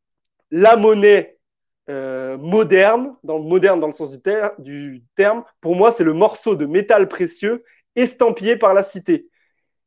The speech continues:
et, euh, on va dire, fabriqué en quantité limitée. Si on, après, ça, c-, on, on pourra en parler. Pour moi, ça, c'est la conception moderne de la monnaie, même si ça a deux mille ou trois mille ans. Parce qu'en réalité,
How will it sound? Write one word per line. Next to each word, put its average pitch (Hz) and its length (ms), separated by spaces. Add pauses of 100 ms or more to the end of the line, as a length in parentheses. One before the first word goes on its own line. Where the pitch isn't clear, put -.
(180)
et, 208 260
euh, 147 400 (160)
on 143 80
va 151 120
dire, 190 180
fabriqué 196 520
en 220 120
quantité 196 360
limitée. 180 440 (300)
Si - 180
on, 131 360 (300)
après, 175 280
ça, 170 180
c-, - 200
on, 147 300
on 156 140
pourra 151 220
en 165 100
parler. 143 280 (800)
Pour 190 160
moi, 254 180
ça, 254 180
c'est - 60
la 170 140
conception 196 420
moderne 208 380
de 190 60
la 180 120
monnaie, 202 300
même 196 260
si 185 240
ça 196 280
a 202 60
deux 170 160
mille 202 200
ou 170 40
trois 165 200
mille 165 140
ans. - 160 (100)
Parce 131 120
qu'en 127 120
réalité, 143 600